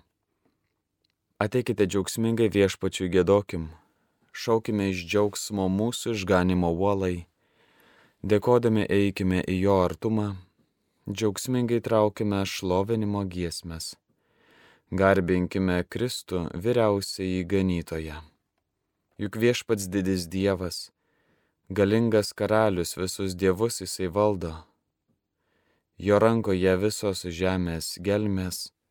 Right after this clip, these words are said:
ir kalnų viršūnės jam priklauso. Jo yra jūra, jisai ją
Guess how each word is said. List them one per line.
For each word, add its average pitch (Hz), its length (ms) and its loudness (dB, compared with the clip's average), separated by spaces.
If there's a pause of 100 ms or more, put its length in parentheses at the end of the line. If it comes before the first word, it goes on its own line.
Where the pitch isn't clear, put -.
(800)
ir 110 160 4
kalnų 110 380 4
viršūnės 110 760 -2
jam 87 320 0
priklauso. 95 680 0 (1300)
Jo 90 240 2
yra 92 240 6
jūra, 95 480 -2
jisai 87 380 -8
ją 90 100 0